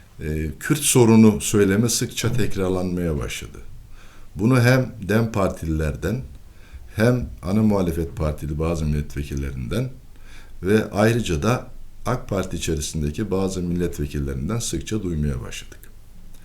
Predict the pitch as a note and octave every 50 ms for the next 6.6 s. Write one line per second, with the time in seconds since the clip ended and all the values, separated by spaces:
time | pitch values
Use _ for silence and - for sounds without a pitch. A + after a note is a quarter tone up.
0 | - - - - - - - - - G#2 - - A#2 B2 A#2+ A2 A#2 A2+ A2 A2+
1 | A#2+ A#2 B2 A#2 G#2 F2+ G2 G#2+ G#2+ A#2+ B2+ B2 - - - - F2 F#2 - G#2+
2 | G#2 G#2+ G#2+ G#2+ G#2+ G#2 G2+ - - - E2+ D#2 C#2 D2 C#2+ F2 G#2 G#2 G2 G2
3 | F#2+ F#2 F#2 F#2 F2 D#2 E2 F2+ F#2+ G2 F#2+ E2 D2+ D2 C#2+ - - C#2+ C#2 C#2+
4 | E2+ F2+ F#2 F2 B1+ B1+ D#2 G#2 B2 B2 - - - - - - - - - -
5 | - G#3 G#3 - - D2+ - - C#2 B1 B1+ - E2+ F#2+ G#2 F#2 F2+ F#2+ G2 G#2
6 | G2+ F2 D2+ D2 - - B1+ A#1 - F#2+ A2+ A#2